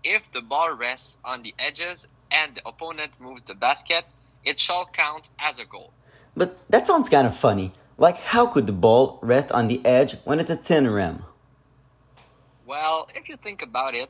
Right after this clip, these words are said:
Speaker 1: like, uh, you said earlier, James Naismith used fishing baskets instead of metal rims. So it was a lot thicker and the ball would sometimes stay stuck on the rim.
Speaker 2: Oh yeah, <laughs> that, that's right.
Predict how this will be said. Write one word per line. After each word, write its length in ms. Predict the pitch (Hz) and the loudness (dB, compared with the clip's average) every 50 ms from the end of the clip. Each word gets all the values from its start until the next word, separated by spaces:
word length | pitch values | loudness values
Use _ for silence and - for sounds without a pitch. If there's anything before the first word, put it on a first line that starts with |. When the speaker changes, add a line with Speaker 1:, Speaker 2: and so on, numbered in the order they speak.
| _ _ _ - | _ _ _ -12
Speaker 1:
like, 400 | 123 147 170 202 - _ - - _ _ _ | -4 -4 -4 -4 -4 _ -20 -20 _ _ _
uh, 300 | - 104 104 104 101 101 - - - | -14 -12 -10 -8 -10 -10 -10 -12 -10
you 180 | 117 113 113 | -12 -12 -12
said 320 | - - - 120 123 120 - | -10 -4 -2 -2 -2 -2 -6
earlier, 500 | - 101 104 113 135 151 175 202 214 214 _ _ _ _ _ | -8 -8 -8 -6 -6 -6 -4 -4 -6 -6 _ _ _ _ _
James 380 | 110 117 165 196 233 226 185 - | -8 -4 -2 -2 -4 -4 -8 -12
Naismith 640 | 143 151 165 160 - - - 123 123 131 - - _ | -8 -6 -6 -6 -6 -10 -10 -8 -8 -8 -8 -10 _
used 420 | - 120 131 143 147 151 - - _ | -14 -8 -6 -6 -6 -6 -10 -12 _
fishing 380 | - 226 226 - - 185 151 127 | -6 -4 -4 -2 -2 -4 -4 -2
baskets 580 | 120 127 127 - - - 143 143 151 - - _ - | -4 -4 -4 -4 -4 -4 -4 -4 -4 -6 -16 _ -16
instead 400 | 151 160 165 - - - 170 165 | -16 -14 -14 -14 -8 -4 -4 -4
of 100 | 143 120 | -4 -6
metal 360 | 120 127 135 143 135 120 101 | -10 -12 -6 -4 -4 -4 -4
rims. 340 | 98 101 98 - _ - - _ _ _ _ _ _ _ | -6 -10 -18 -20 _ -20 -20 _ _ _ _ _ _ _
So 320 | - - 131 120 120 127 - | -16 -10 -8 -6 -6 -6 -4
it 160 | 131 147 - | -6 -6 -6
was 160 | 175 190 165 165 | -8 -10 -6 -6
a 80 | 160 | -8
lot 320 | 151 156 196 233 - _ - | -4 -4 -4 -4 -4 _ -6
thicker 360 | 175 139 - 117 117 120 - - | -6 -6 -6 -8 -14 -14 -12 -10
and 220 | 127 127 131 135 | -10 -10 -10 -10
the 80 | 143 143 | -14 -10
ball 280 | 139 156 170 175 160 139 | -6 -6 -6 -6 -6 -8
would 200 | 131 127 127 - | -12 -12 -12 -12
sometimes 560 | - - 170 165 - - 151 156 156 151 - | -10 -10 -10 -8 -4 -4 -4 -4 -4 -12 -16
stay 220 | - - 165 160 | -12 -8 -8 -8
stuck 400 | - - - 143 135 147 - - _ | -8 -8 -6 -4 -4 -4 -4 -8 _
on 180 | - 117 127 135 | -10 -10 -10 -10
the 100 | 147 165 | -12 -14
rim. 220 | 180 185 170 - _ _ _ _ _ _ _ _ _ _ _ - - _ - _ _ _ _ _ _ - | -12 -12 -12 -14 _ _ _ _ _ _ _ _ _ _ _ -20 -20 _ -20 _ _ _ _ _ _ 0
Speaker 2:
Oh 140 | 147 131 120 | 4 6 6
yeah, 340 | 113 113 107 95 95 95 - - | 6 6 2 2 0 -2 -6 -10
<laughs> 80 | _ - | _ 0
that, 300 | 123 143 131 170 117 104 | 2 4 6 4 4 6
that's 200 | 127 127 127 - | 4 2 4 4
right. 240 | 107 95 90 90 - | 2 2 2 0 -4